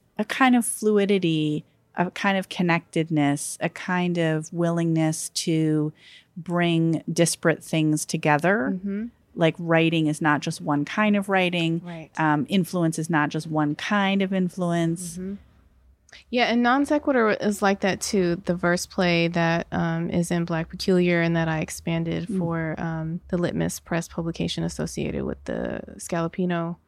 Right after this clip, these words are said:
Speaker 2: Award. It's, it's the same structure throughout,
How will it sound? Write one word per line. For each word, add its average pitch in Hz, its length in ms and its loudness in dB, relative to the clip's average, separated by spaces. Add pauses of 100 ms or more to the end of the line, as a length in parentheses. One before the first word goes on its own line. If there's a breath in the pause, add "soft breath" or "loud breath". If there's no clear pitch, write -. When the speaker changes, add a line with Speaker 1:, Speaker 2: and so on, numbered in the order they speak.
(420 soft breath)
Speaker 2:
Award. 170 480 -2
It's, 175 220 -6
it's - 380 -8 (280)
the 190 120 -2
same 202 340 4
structure 196 580 0
throughout, 160 760 -2